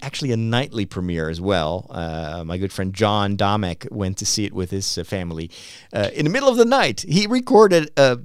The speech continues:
a, a review. He always records a video, short video review on his phone after seeing a movie. And he watches, like, I don't know, five, six movies per week. Um, and that particular review of Captain Marvel was recorded at three o'clock in the morning.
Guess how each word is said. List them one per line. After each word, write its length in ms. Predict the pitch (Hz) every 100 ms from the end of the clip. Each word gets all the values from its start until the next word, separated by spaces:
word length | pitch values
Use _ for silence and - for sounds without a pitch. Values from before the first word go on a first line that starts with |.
| -
a, 140 | 120 -
a 100 | 131
review. 360 | 131 135 156
He 120 | 139 139
always 320 | 127 127 113
records 360 | 117 117 113
a 40 | 107
video, 280 | 101 110 107
short 260 | - 107
video 300 | 101 110 98
review 360 | 95 101 98 95
on 120 | 90
his 100 | 95
phone 300 | - 107 98
after 520 | 104 98 - 98 92 -
seeing 440 | - 107 95 90 -
a 80 | 104
movie. 300 | 123 107 95
And 80 |
he 80 | 110
watches, 400 | 131 123 - 110
like, 240 | 92 95 -
I 100 | 107
don't 100 | 82
know, 100 | 78
five, 460 | - 110 113 104 -
six 320 | - 139 -
movies 340 | 123 117 113
per 240 | - 147 127
week. 320 | 127 127 - - - - - -
Um, 280 | 135 131 131
and 240 | 156 143 131
that 340 | 165 170 -
particular 560 | 165 156 147 143 123 117
review 320 | 117 123 139
of 100 | 113
Captain 240 | 135 135
Marvel 360 | 113 117 127 110
was 240 | 101 110
recorded 380 | 113 135 127 117
at 120 | 101
three 380 | - - 180 330
o'clock 360 | - 156 139 147
in 60 |
the 80 | 117
morning. 680 | 107 110 110 98 82 76 73